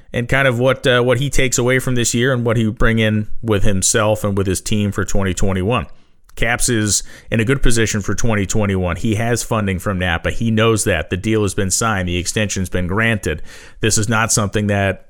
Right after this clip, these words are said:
a terribly high number of people can say. And just like I mentioned a few minutes ago, that uncertainty and that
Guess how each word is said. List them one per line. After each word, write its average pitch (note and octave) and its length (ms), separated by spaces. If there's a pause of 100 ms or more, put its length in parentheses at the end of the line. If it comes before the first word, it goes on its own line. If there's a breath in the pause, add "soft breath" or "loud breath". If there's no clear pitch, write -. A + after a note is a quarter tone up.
a G2+ 80
terribly G#2 720
high A2+ 320
number G#2+ 260
of G2 140
people G2+ 320
can C3 340
say. D2+ 400 (480 loud breath)
And F2 80
just F2 180
like G2+ 120
I G#2 80
mentioned G#2+ 320
a A2 40
few B2 140
minutes D3 300
ago, D#2+ 380
that F#2+ 180
uncertainty G2+ 720
and F2+ 100
that G2 300